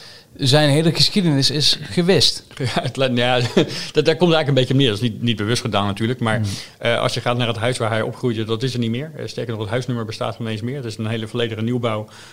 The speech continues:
Speaker 2: waar alleen maar even nummers waren, op de een of andere rare manier. Ehm, in de, de, de, de buurtje waar hij zelf woonde, daar, daar gingen, ja, als de deur al open gingen, gingen ze vooral snel weer dicht. Ehm, en we zijn er even in de moskee geweest waar hij al als kind kwam, maar daar sloeg niemand aan op zijn naam.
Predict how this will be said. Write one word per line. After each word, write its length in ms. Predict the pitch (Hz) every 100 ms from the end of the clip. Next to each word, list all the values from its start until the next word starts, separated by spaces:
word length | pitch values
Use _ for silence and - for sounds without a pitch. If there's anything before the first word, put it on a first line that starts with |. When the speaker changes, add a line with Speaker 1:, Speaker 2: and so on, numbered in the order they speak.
| -
Speaker 2:
waar 160 | - 104
alleen 220 | 113 113
maar 200 | 110 110
even 300 | - 139 113
nummers 220 | 127 151
waren, 340 | 127 143 170 190
op 120 | 135
de 60 | 135
een 80 | 127
of 40 |
andere 220 | 123 117
rare 200 | 123 123
manier. 220 | 123 143 165 - - - _
Ehm, 880 | - 127 120 117 117 113 113 110 110 107 - - -
in 340 | - 127 120 113
de, 340 | 117 110 107
de, 200 | 104 104
de, 380 | 101 107 - 110 107
de 80 | 110
buurtje 300 | 117 123 120
waar 100 | 110
hij 120 | 107
zelf 260 | 107 117 107
woonde, 380 | 113 110 107 101
daar, 260 | 107 101
daar 140 | 104 101
gingen, 260 | 117 107
ja, 220 | 104 101 101 -
als 160 | 113
de 80 | 110
deur 160 | 110 107
al 140 | 104
open 200 | 110 107
gingen, 220 | 110 104
gingen 180 | 104 107
ze 60 | 98
vooral 180 | 110 107
snel 180 | 110
weer 80 | 110
dicht. 280 | 147 - - _ - - - _
Ehm, 760 | - 120 117 113 110 107 107 107 - - - -
en 220 | 120 117
we 80 | 113
zijn 160 | 117 110
er 80 |
even 140 | 107 107
in 80 | 104
de 60 |
moskee 400 | 98 - 113 107
geweest 300 | 104 95 95
waar 120 | 95
hij 300 | 92 98 98
al 160 | 98 98
als 160 | - -
kind 180 | 113
kwam, 340 | 107 107 98 95
maar 240 | 95 92
daar 280 | 95 92 92
sloeg 240 | - 101
niemand 260 | 110 98 95
aan 140 | 92
op 100 | 92
zijn 140 | - 92
naam. 220 | 95